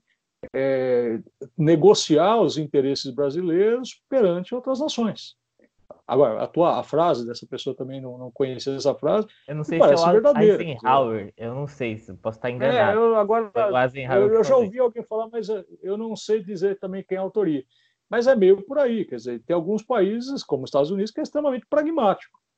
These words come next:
Speaker 1: E em função do poder econômico que ainda tem, né, quer dizer, é a maior economia do mundo pelo critério pib, a economia americana hoje é praticamente, vai, ordem de grandeza, três vezes maior em termos de pib que a economia, é, chinesa,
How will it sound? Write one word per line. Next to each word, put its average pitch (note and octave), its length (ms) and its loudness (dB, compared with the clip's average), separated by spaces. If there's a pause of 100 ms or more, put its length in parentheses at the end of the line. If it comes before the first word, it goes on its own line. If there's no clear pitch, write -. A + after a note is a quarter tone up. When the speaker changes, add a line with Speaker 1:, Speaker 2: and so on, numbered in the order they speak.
(100)
Speaker 1:
E D3+ 180 -4
em F#3 60 0
função F3 440 0
do C3+ 120 -4
poder C#3 420 -2
econômico C3 760 -4
que B2+ 120 -2
ainda C#3+ 340 0
tem, F3 400 -2
né, A2+ 100 -6
quer - 120 -14
dizer, G#2+ 140 -4
é - 20 -2
a A2+ 80 -2
maior A#2 320 -2
economia B2 560 -6
do A#2+ 100 -8
mundo A#2+ 260 -8
pelo A#2 180 -4
critério A#2 520 -2
pib, F3+ 300 0 (520)
a A2 100 -4
economia B2+ 460 -2
americana C3 580 0
hoje A#2+ 400 2
é G#2+ 80 -2
praticamente, A#2+ 680 -6
vai, A#2+ 240 -4 (120)
ordem C#3+ 260 2
de C3 60 4
grandeza, B2+ 420 2
três C3+ 300 2
vezes C3 200 0
maior B2 380 2
em - 20 -8
termos A#2+ 240 -6
de A#2 80 -8
pib C3+ 300 -4
que - 80 -6
a A#2+ 40 -2
economia, B2 640 -4 (640)
é, A2 160 -4
chinesa, D#3 640 4